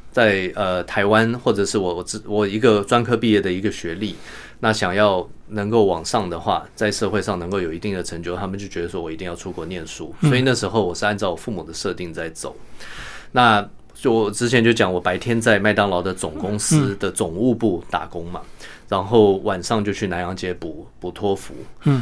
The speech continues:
Speaker 1: 所以，呃，对我来讲，其实并没有在国内就是念政治相关的这些，呃，科系的一个打算，基本上就是要出国念书。
Speaker 2: 哦。
Speaker 1: 对。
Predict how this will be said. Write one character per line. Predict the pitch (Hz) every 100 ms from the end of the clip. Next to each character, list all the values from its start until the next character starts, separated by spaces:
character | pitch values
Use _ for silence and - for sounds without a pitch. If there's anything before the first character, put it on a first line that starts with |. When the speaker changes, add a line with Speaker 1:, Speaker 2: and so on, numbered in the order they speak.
| -
Speaker 1:
所 | - 151
以， | 135 107 101
呃， | 117 107 98 98 98 -
对 | 190
我 | 110
来 | 107
讲， | 117 110
其 | 110
实 | 104 110 104 104
并 | 151
没 | 123 101 104
有 | 107
在 | 87 120 110 95
国 | - 90 104
内 | 123 101 82 - - -
就 | 120
是 | 117
念 | 123 120 107
政 | 147 110
治 | 101 98
相 | 104 95
关 | 95 92
的 | 87
这 | 85 92
些， | - 85 82 85 - - - -
呃， | 92 82
科 | - 113 101
系 | 110
的 | 87 87 76
一 | 82
个 | 85
打 | 82 -
算， | - 90
基 | 92 120
本 | 104
上 | 101
就 | 95
是 | 92
要 | 90
出 | 90 87
国 | 78
念 | 80 80
书。 | 123
Speaker 2:
哦。 | - -
Speaker 1:
对。 | -